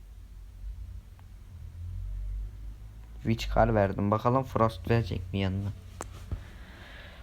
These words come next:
Bakalım. Ama yuh artık ama ya. Bu nedir arkadaş? Yok, yok. Vallahi pes.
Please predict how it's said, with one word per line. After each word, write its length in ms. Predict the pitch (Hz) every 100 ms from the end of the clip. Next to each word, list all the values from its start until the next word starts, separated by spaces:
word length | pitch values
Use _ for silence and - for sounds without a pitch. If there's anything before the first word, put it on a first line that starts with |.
| - -
Bakalım. 280 | 127 117 110 - - - - - -
Ama 200 | 120 120
yuh 320 | 131 202 175
artık 380 | 147 127 - -
ama 180 | 107 110
ya. 220 | 95 82 113
Bu 100 | 190
nedir 300 | 202 131 127
arkadaş? 640 | 123 123 123 107 - - -
Yok, 240 | 156 139 139
yok. 300 | 131 - - - - -
Vallahi 360 | 120 120 107
pes. 180 | - 110